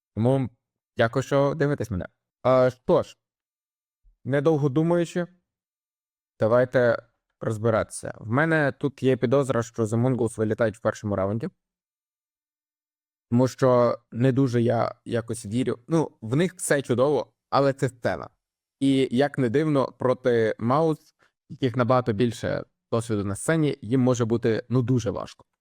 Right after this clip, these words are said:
А тому це може ви-, виникнути невеличка проблема у монголів. Звісно, вони між собою грали нещодавно,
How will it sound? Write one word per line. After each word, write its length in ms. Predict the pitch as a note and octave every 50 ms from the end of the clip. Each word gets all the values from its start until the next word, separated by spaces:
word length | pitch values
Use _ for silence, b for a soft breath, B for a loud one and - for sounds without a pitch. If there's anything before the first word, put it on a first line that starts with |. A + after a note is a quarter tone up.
| _ _ _ _ _ _ _ _ _
А 160 | - - G#2 G2+
тому 540 | - B2+ A#2 C#3 D#3+ D#3+ D3+ C3+ - _ _ _
це 100 | - C#3
може 200 | C3 C#3 B2+ B2+
ви-, 140 | A#2 A#2+ A#2 A#2 - - - -
виникнути 760 | D#3+ E3 E3 D3 - _ - C#3+ - - C#3 C3+ B2+ - -
невеличка 460 | A#2+ B2 A#2 B2 C3+ C3 - - A#2
проблема 580 | - B2 A#2+ A2 A2+ G#2+ F#2 F#2 E2 - - - -
у 120 | G2 G#2
монголів. 460 | G#2 A2 A#2 A#2+ C3+ E3+ F3+ D#3+ C#3 - _ _ _ _ _ _ _ _ _ _ _ _
Звісно, 300 | - E3 E3+ - C#3+ A#2+
вони 180 | A#2 C3+ D3 C#3
між 180 | C#3 D3 -
собою 260 | - A#2+ B2+ C3 B2+ A2+
грали 300 | A2+ G2 G2+ G#2 A#2+ - - _ _
нещодавно, 640 | - A#2 C#3+ - - - A2 F#2+ F#2 F2 E2+ G#2+ -